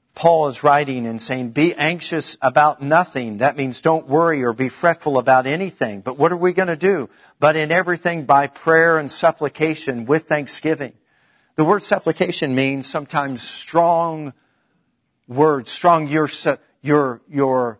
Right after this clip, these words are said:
beseeching God, you're imploring God. Why? Because around you is the pressure of trouble, the lies of trouble, the justification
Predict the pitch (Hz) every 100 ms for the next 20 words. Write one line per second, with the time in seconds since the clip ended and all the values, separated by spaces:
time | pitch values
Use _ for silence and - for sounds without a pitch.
0 | _ 131 143 - 175 190 - 170 143 120
1 | 120 110 117 147 143 117 - 180 180 160
2 | 135 117 110 101 120 175 156 147 180 151
3 | _ _ _ _ - 151 151 190 220 202
4 | 139 147 143 143 151 _ 151 151 151 147
5 | 139 - _ _ _ 151 - - 180 -
6 | 185 170 139 - 190 165 175 180 180 _
7 | _ _ _ _ _ _ _ _ _ _
8 | _ _ _ _ _ _ _ _ _ 151
9 | 151 139 165 180 160 175 160 - 185 151
10 | 175 175 175 _ _ _ _ _ _ _
11 | _ _ _ _ _ _ _ _ _ _
12 | _ _ _ _ _ _ _ _ _ _
13 | _ _ _ _ _ _ _ _ _ _
14 | _ _ _ _ _ _ _ _ _ _
15 | _ - 139 175 180 - 151 143 - 160
16 | 165 - 175 170